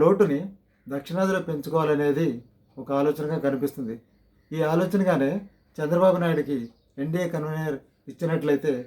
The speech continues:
మరింత ముందుగా వెళ్ళొచ్చని ఒక ఆలోచన. అదేవిధంగా ఆంధ్రప్రదేశ్ రాష్ట్రంలో యువతకి పట్టం కట్టాలంటే నారా లోకేష్కి తెలుగుదేశం పార్టీ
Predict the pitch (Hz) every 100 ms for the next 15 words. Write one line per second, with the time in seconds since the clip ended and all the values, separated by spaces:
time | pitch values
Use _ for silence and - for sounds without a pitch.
0 | - _ 131 147 165 175 151 147 156 160
1 | 147 143 - 143 139 127 - _ - 120
2 | 127 131 117 113 107 _ _ _ - 143
3 | 185 196 180 139 139 - _ _ 143 165
4 | 185 175 151 156 156 147 127 147 - _
5 | - 151 190 196 170 165 147 165 160 160
6 | 156 143 139 160 127 127 _ _ - 135
7 | 147 175 165 160 165 - 135 123 - _
8 | _ - 147 170 170 165 160 160 - 135